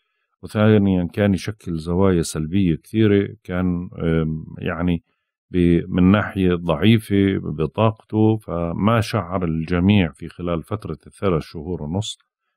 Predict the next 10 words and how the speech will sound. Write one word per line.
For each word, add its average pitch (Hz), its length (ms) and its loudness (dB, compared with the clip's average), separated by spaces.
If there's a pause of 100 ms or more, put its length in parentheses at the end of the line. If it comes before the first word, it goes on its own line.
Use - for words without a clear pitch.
(140)
بأي 87 600 2
شيء - 380 -8
له 85 180 -4
علاقة 87 560 -4 (540)
بالزهرة. 82 1200 -2
ولكن 90 440 0
الآن 107 560 2
هو 80 220 -2
دخل، 98 460 -2 (520)
آه، 82 600 2